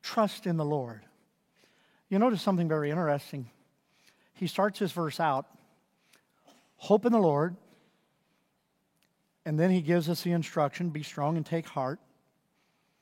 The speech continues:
Wait on the Lord." Have you ever had a hamburger with a bun on the top and a bun underneath? If you have, say yes. All right, here you go. The bun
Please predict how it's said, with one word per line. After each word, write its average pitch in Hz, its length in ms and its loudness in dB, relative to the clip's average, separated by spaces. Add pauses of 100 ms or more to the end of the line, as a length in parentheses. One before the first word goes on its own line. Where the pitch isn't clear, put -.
(240)
Wait 156 300 0
on 160 140 0
the 160 40 0
Lord." 156 380 0 (1120)
Have 190 200 2
you 190 80 2
ever 226 160 2
had 190 200 0
a 147 40 -6
hamburger 139 720 -4 (1400)
with 156 420 0 (880)
a 143 60 -8
bun 180 440 0 (140)
on 175 120 -2
the 175 80 -2
top 165 360 -4
and 143 120 -6
a 120 40 -8
bun 156 400 -2
underneath? 151 480 -4
If 139 100 -10
you 160 80 -2
have, 165 220 0
say 170 200 -4
yes. 143 520 -6 (1040)
All 147 60 -2
right, 156 260 -2 (600)
here 165 140 -2
you 180 100 0
go. 123 280 -6 (1600)
The 165 100 2
bun 190 520 6